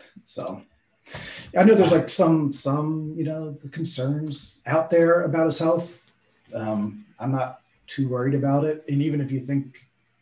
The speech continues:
think about it in terms of, like, risk reward, if, if the projection, if you trust the projections, then there's plenty of room for, like, s-, building in some injury risk there and still having a profit. If he's a seven dollar profit in the first round,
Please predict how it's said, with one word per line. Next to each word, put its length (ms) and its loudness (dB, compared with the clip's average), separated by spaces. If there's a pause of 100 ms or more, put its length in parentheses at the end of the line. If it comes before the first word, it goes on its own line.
(320)
think 140 -6
about 340 -8
it 160 -10
in 60 -14
terms 380 -10
of, 360 -12
like, 120 -14
risk 260 -8
reward, 400 -2
if, 340 -8
if 240 -12 (140)
the 60 -10
projection, 480 -8
if 100 -10
you 60 -8
trust 200 -6
the 60 -16
projections, 840 -4 (140)
then 160 -4
there's 200 -6
plenty 240 -6
of 120 -6
room 240 -4
for, 640 -8 (340)
like, 180 -6 (380)
s-, 240 -16
building 220 -2
in 100 -4
some 160 -4
injury 260 -2
risk 280 -2
there 160 2
and 100 0
still 200 4
having 160 2
a 60 -2
profit. 360 2
If 60 0
he's 120 6
a 40 4
seven 280 4
dollar 220 6
profit 300 4
in 40 -4
the 80 0
first 220 0
round, 320 4